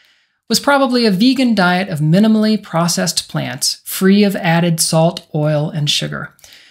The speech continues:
what he calls an S O S free diet of whole plants. Not coincidentally, his co-author, T. Colin Campbell, found the same thing in his pioneering research,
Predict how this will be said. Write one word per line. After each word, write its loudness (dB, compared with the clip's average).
what -8
he 0
calls -2
an -4
S 0
O 0
S 0
free 0
diet -2
of -6
whole -4
plants. -6
Not 0
coincidentally, -2
his 2
co-author, 2
T. 0
Colin 2
Campbell, -4
found 0
the 0
same 2
thing 2
in 2
his 0
pioneering -2
research, -4